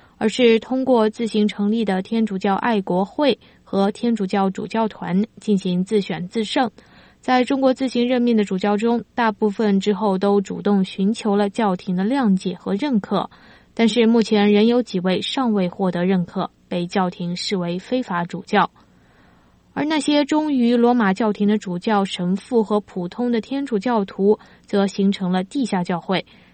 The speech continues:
他们中的一些人遭到政府的迫害或软禁，有的身陷囹圄。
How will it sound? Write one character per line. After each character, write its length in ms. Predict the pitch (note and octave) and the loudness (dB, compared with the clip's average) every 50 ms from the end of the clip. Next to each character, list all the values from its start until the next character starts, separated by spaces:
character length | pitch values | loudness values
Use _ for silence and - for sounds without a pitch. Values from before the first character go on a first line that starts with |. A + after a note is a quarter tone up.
| _ - | _ -4
他 100 | - G#3+ | 2 4
们 140 | G#3+ G#3 G3 | 4 4 6
中 160 | G#3+ G#3+ G#3+ | 4 4 4
的 60 | G#3 | 4
一 100 | A3 A#3 | 2 0
些 220 | - - B3+ B3 | 0 0 0 2
人 280 | A#3 G#3+ G3 G3 G3 F#3+ | 2 2 2 2 2 0
遭 200 | - - G3+ F#3+ | -2 -4 -2 0
到 240 | F#3+ G3 F#3 F3+ F3+ | 2 2 2 2 0
政 200 | F3+ A#3 A3+ G3+ | 0 0 0 0
府 140 | F3+ - - | 0 -2 -6
的 120 | - F3 | -12 -12
迫 280 | - - - C4+ B3+ A3+ | -12 -8 -4 -4 -2 -2
害 240 | - - C4 A#3 G3+ | -2 -2 -2 -2 -2
或 220 | F#3+ - A#3+ A3 | -2 -2 -2 -2
软 260 | G3+ F#3 E3+ E3+ E3+ | -2 -2 -2 -6 -8
禁， 260 | E3 - - B3+ A3 F#3+ - _ | -10 -8 -6 -4 -4 -4 -6 _
有 180 | - - F3+ E3+ | -8 -6 -6 -4
的 220 | F3 F3+ F3 E3+ | -4 -4 -4 -4
身 260 | F3 - - G#3+ G3+ G#3 | -6 -4 -2 -2 -2 -2
陷 240 | - - A3+ F#3 | -2 -2 -2 -2
囹 200 | E3+ E3+ E3+ E3+ | -2 -4 -4 -2
圄。 280 | F#3 A3 A#3 G#3+ F#3 C3+ | -2 0 0 0 -2 -4